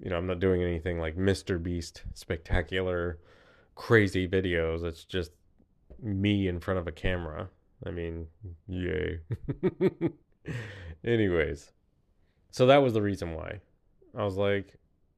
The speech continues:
"If I'm gonna do this, I'm gonna do it on my own.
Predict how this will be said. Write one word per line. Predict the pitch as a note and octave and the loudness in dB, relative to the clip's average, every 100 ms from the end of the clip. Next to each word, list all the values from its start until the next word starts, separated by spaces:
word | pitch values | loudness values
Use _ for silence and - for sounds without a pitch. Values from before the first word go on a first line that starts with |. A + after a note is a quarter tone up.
| _ | _
"If | B2 C3 | 0 2
I'm | D#3 | 4
gonna | C3+ G#2 | 4 4
do | G2+ | 2
this, | G2 G2+ - - _ _ - | 2 2 0 -8 _ _ -2
I'm | C#3 | 2
gonna | B2+ G#2+ | 2 2
do | G2 | 2
it | F#2+ | 4
on | F#2 | 2
my | F2 E2+ | 2 2
own. | E2+ E2+ E2+ | 0 -2 -4